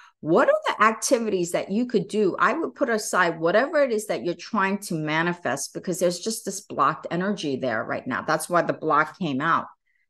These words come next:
but I didn't read it. There's a blocked energy. You've gotta open it up. You've gotta open that flow.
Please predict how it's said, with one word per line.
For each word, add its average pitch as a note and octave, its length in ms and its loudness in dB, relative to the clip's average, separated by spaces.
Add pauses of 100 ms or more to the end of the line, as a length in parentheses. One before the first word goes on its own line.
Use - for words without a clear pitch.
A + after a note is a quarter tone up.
(140)
but D#3 100 -4
I D#3+ 80 4
didn't D#3 260 0
read D#3+ 220 0
it. C3+ 220 -2 (520)
There's G3 180 2
a G3+ 40 2
blocked A3+ 460 0
energy. G#3+ 600 0 (520)
You've G#3+ 180 -2
gotta B3+ 400 2 (120)
open A3 340 6
it F3 160 2
up. F3 400 0
You've F3 160 -10
gotta A#3 280 0
open G3 320 4
that D#3 240 2
flow. F3 500 0